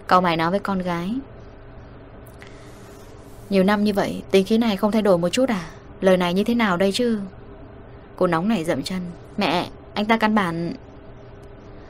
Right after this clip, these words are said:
"Mẹ à, có căn bản không để ý cô ấy như vậy. Thực sự cũng đừng nói nữa. Đến nếu đều trở về rồi, đều không ngồi xuống ăn cơm đi. Cả ngày hôm nay Lộ Lộ không ăn cái gì, nhất định cô ấy đói bụng ạ."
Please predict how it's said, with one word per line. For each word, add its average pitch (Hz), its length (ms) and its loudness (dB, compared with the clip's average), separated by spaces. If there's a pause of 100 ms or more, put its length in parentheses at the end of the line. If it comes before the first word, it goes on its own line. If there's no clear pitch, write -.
(1120)
"Mẹ 175 80 -2
à, 170 280 0
có 190 100 0
căn 196 160 2
bản 175 140 6
không 202 140 -2
để 180 80 4
ý 208 420 4
cô 202 100 6
ấy 190 100 10
như 214 120 4
vậy. 208 200 -4 (400)
Thực 202 100 4
sự 190 380 4
cũng 202 100 6
đừng 196 140 4
nói 180 160 0
nữa. 208 200 0 (560)
Đến 240 720 4 (480)
nếu 190 200 6
đều 214 180 6
trở 190 140 4
về 180 180 6
rồi, 175 420 0 (220)
đều 185 160 8
không 202 280 2
ngồi 196 120 4
xuống 196 140 4
ăn 214 100 2
cơm 208 240 4
đi. 196 160 0 (360)
Cả 190 80 2
ngày 190 100 6
hôm 214 140 6
nay 220 140 6
Lộ 196 120 6
Lộ 180 360 4
không 214 200 0
ăn 202 140 2
cái 214 100 2
gì, 180 300 0 (280)
nhất 214 80 2
định 202 140 6
cô 208 100 4
ấy 202 60 6
đói 196 140 4
bụng 208 180 6
ạ." 170 160 -4